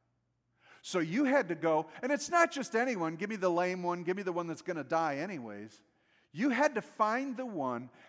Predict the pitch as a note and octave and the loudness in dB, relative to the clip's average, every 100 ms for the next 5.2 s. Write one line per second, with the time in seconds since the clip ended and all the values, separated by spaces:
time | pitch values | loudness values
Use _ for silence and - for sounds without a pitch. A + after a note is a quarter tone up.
0 | _ D#3+ E3 D#3 D#3 C3 G#2 C3+ A#2 F3+ | _ 2 2 0 -4 -4 -6 -4 2 4
1 | D#3 - - - _ A2+ B2+ F3 A3 - | 2 -4 -18 -20 _ -14 -2 0 0 -2
2 | E3+ C#3 E3 E3+ E3 C3+ C3+ A#2+ A#2+ E3 | 0 0 0 -4 -4 -6 -8 -8 -4 -4
3 | G3 E3 B2 A#2+ A2 - - _ C#3 D3 | -4 -4 -2 -4 -6 -12 -20 _ 0 0
4 | F3+ C#3 F3 F#3+ - C3+ B2+ D3+ - - | 0 -2 -2 -4 -10 -14 0 0 0 -6
5 | - - | -18 -20